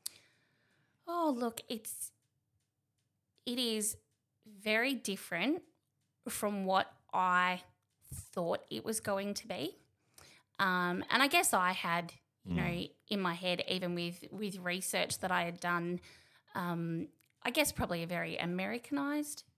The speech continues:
Speaker 1: view of,
Speaker 2: Yeah,
Speaker 1: of
Speaker 2: I think
Speaker 1: funerals.
Speaker 2: everything, I think everything's American.
Speaker 1: Yeah.
Speaker 2: 'Cause it's so, um, readily available on YouTube and,
Speaker 1: Absolutely.
Speaker 2: and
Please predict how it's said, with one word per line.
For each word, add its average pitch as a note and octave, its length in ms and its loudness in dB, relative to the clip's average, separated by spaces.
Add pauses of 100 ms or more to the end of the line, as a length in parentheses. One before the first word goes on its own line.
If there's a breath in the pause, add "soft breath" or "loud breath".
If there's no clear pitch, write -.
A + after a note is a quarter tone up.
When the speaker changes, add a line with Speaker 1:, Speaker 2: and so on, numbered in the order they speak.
(100)
Speaker 1:
view B3 540 -4
of, A#3+ 440 0 (120)
Speaker 2:
Yeah, G#3 80 4
Speaker 1:
of G#3+ 180 0
Speaker 2:
I G#2+ 80 4
think D3+ 140 8
Speaker 1:
funerals. A2+ 240 4
Speaker 2:
everything, G#2 340 4
I G2+ 40 2
think A#2 160 4
everything's E2+ 440 -2
American. D#2+ 600 -6 (140)
Speaker 1:
Yeah. E3+ 300 -6
Speaker 2:
'Cause G2 180 0
it's F#2+ 160 -4
so, F#2+ 460 2 (220)
um, E2+ 340 0
readily F2 400 0
available E2 560 -2
on E2 140 0
YouTube F2 420 -2
and, F2+ 100 0
Speaker 1:
Absolutely. F3 840 -4
Speaker 2:
and E3 200 0